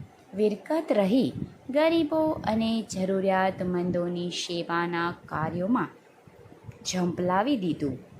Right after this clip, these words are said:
વીસ વર્ષની વયે જલારામ બાપાએ અયોધ્યા, કાશી અને બદ્રીનાથની યાત્રાએ જવાનું નક્કી કર્યું. ત્યારે તેમની પત્ની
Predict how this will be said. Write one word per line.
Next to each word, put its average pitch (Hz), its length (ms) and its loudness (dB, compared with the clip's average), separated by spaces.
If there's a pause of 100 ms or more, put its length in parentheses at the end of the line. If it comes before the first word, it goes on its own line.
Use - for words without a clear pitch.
(800)
વીસ 233 400 0
વર્ષની 180 600 0
વયે 175 420 0 (540)
જલારામ 277 680 4
બાપાએ 190 680 -2 (160)
અયોધ્યા, 185 880 0 (400)
કાશી 220 640 0 (300)
અને 311 420 6
બદ્રીનાથની 185 1300 0
યાત્રાએ 165 640 -2
જવાનું 170 680 0 (520)
નક્કી 180 380 0
કર્યું. 151 580 -2 (360)
ત્યારે 269 400 4
તેમની 214 460 -2
પત્ની 165 540 -2